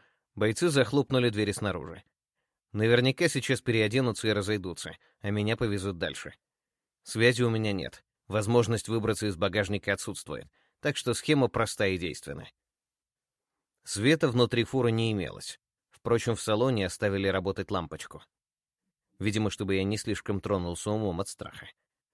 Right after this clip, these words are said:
Впрочем, никакого негатива от ситуации я не испытывал. Я бы даже сказал, что ощущал некое воодушевление от приключения. Всё же нечасто при моём положении в обществе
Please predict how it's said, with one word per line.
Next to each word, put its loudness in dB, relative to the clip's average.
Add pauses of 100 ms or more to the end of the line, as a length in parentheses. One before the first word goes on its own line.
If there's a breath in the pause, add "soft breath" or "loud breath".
(280)
Впрочем, 0
никакого -2
негатива 0
от -2
ситуации -2
я 0
не -2
испытывал. -10 (300)
Я 0
бы 0
даже 4
сказал, 0
что -4
ощущал 0
некое 0
воодушевление 0
от -4
приключения. -10 (720)
Всё 2
же 4
нечасто 2
при -4
моём 2
положении 0
в -4
обществе -4